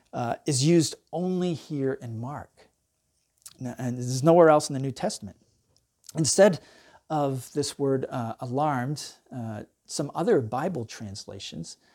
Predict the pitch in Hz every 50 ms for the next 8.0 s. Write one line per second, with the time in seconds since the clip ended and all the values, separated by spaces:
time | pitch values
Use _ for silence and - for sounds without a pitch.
0 | _ _ _ _ _ - _ - 131 139 139 135 120 110 113 123 123 120 120 120
1 | 117 - - - 131 117 - - 135 - - 123 110 107 107 110 113 - - 127
2 | 123 120 147 175 247 202 - - - - - _ - _ _ _ _ _ _ _
3 | _ _ _ - - 123 117 117 113 113 113 117 - - - 113 107 104 101 101
4 | 101 101 98 - - _ _ _ _ _ _ _ _ _ _ - - 185 247 330
5 | - - - 294 240 214 196 98 - 87 - _ _ _ _ _ _ _ _ _
6 | _ _ _ _ _ _ - 143 135 131 - - _ _ - 147 143 131 107 151
7 | 165 175 160 - - - - _ _ _ - 131 127 147 170 165 156 151 143 131